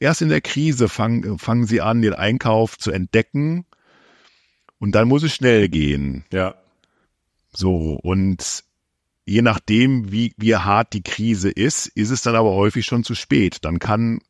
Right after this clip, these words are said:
Speaker 1: kann es der Einkauf auch nicht mehr rausreißen.
Speaker 2: Absolut. Also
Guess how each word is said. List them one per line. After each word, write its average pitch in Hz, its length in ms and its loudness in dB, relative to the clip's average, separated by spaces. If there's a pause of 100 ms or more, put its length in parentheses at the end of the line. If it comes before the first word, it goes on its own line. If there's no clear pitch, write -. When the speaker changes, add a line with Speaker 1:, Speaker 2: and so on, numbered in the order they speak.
Speaker 1:
kann 110 180 -2
es 107 100 -4
der 82 140 0
Einkauf 110 340 2
auch 123 140 -2
nicht 123 120 4
mehr 98 100 4
rausreißen. 78 800 -4 (960)
Speaker 2:
Absolut. 92 500 -4 (140)
Also 110 180 0